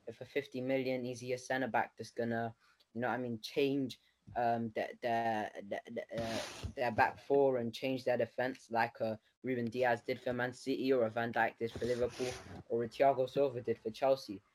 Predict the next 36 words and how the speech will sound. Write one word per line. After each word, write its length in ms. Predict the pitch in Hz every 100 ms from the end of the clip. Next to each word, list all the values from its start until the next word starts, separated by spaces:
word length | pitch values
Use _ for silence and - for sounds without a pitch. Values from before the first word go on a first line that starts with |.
| _ _ _ _
I 80 | 123
don't 220 | 131 107
think 220 | 135 117
so. 260 | - 107 98 _ _ _ _
Um, 460 | 120 120 120 120 117 - _
and 100 | 127
then, 140 | 123
yeah, 160 | 135 131
it 60 |
looks 180 | 135 135
like 160 | 135 104
they're 100 | 120
gonna 180 | 127 123
get 200 | 120 104
Martin 360 | 131 131 117
Odegaard, 640 | 104 131 127 120 123 123 110 - _
who's, 420 | 120 117 117 107
I 80 | 110 - -
think, 180 | 135 135 _ _ -
he's 240 | 110 104
a 60 | 98 -
good 180 | 127 113 _ _ _ _
young 260 | 131 127 127
creative 480 | - 123 120 107
player, 340 | - 127 123 123 - _ _ _ _ _ _ _ 117
but 220 | 101 110 - - - - _
could 200 | - 135
they 60 | 120
have 140 | 120
paid 200 | - 139
a 40 | 127
bit 200 | 117 131
more 180 | 120 120
money 320 | 127 127 123
and 140 | 117
got 220 | 113 123